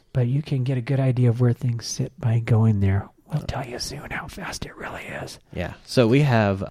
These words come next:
Speaker 2: a system set up with their, um, eighty-seven hundred K overclocked on a G T X ten eighty Ti, running Battlefield One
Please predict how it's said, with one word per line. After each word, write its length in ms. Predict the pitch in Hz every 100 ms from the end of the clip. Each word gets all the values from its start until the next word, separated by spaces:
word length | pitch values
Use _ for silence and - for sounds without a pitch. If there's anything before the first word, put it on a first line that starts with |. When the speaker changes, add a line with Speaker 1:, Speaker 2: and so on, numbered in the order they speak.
| -
Speaker 2:
a 80 | 101
system 360 | - 156 170 156
set 160 | 135
up 180 | 120 110 - - _
with 320 | 110 117 -
their, 560 | - 104 110 107 104 -
um, 320 | 104 98 95 -
eighty-seven 400 | 113 113 123 120
hundred 260 | 104 113 -
K 360 | - 95 95 -
overclocked 600 | 135 143 - 85 107 - _ _ _ _ _ _ _ -
on 240 | 92 101
a 60 | 98
G 140 | 104
T 140 | 113 120
X 140 | 107
ten 180 | - 127
eighty 200 | 110 107
Ti, 500 | - 95 90 87 92 - _ _ _ _ _ _ -
running 200 | 107 98
Battlefield 420 | 117 127 151 131
One 440 | 101 92 87 90